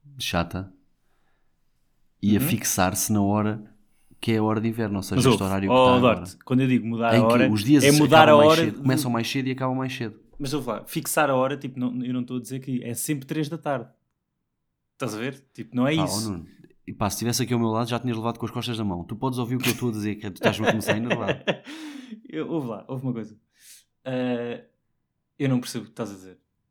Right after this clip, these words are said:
Speaker 2: Porque para mim, se não fixares a hora, não há hora. Tipo, não há hora. Estás a perceber? Não há hora de verão nem de inverno, é a hora.
Speaker 1: Então, vamos,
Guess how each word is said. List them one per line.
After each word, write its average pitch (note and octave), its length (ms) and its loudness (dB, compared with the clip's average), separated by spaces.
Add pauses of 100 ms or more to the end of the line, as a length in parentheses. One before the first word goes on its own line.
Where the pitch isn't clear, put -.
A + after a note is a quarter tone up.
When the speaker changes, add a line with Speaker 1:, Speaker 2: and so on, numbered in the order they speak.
(120)
Speaker 2:
Porque - 160 -18
para C3+ 120 0
mim, C#3 380 0
se - 200 -8
não C#3 100 2
fixares B2 400 -2
a G#2+ 60 2
hora, A2+ 400 0
não D3+ 140 -4
há F3+ 120 6
hora. G3+ 380 2 (160)
Tipo, B2+ 220 -2
não D#3 100 6
há F3 100 8
hora. D3 400 4 (240)
Estás C#3 180 2
a D3 60 6
perceber? B2+ 360 -2
Não D3 120 0
há E3 60 6
hora F3+ 160 6
de C#3+ 60 -4
verão F3 140 0
nem F#3 140 -2
de F3+ 60 -4
inverno, E3+ 280 0
é C#3 60 0
a D3 60 2
hora. G3+ 220 4
Speaker 1:
Então, - 160 -8
vamos, A2+ 200 -8